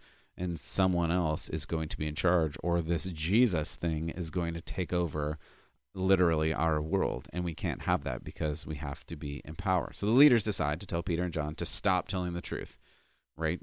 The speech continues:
So that's what they decide to do. So this is verse eighteen. They called them in again and commanded them not to speak or teach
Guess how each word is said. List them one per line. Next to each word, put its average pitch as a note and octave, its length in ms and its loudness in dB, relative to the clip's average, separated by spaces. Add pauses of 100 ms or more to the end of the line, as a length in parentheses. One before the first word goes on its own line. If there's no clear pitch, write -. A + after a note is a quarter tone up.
So D#2 100 -4
that's D2+ 180 -2
what E2+ 100 2
they E2 120 4
decide D#2+ 340 0
to D#2+ 80 -4
do. C#2+ 220 -4
So D2+ 140 -6
this D2+ 240 -4
is D2 220 -6 (180)
verse - 240 -4
eighteen. D2 300 -4 (760)
They G2 100 -4
called B2+ 200 8
them A#2+ 120 6
in F2+ 100 4
again D2+ 260 -2
and D#2 100 -4
commanded G2+ 480 2
them E2+ 240 0
not A#2 380 4
to F2 240 0
speak - 400 -2
or F2+ 120 2
teach D#2+ 380 -4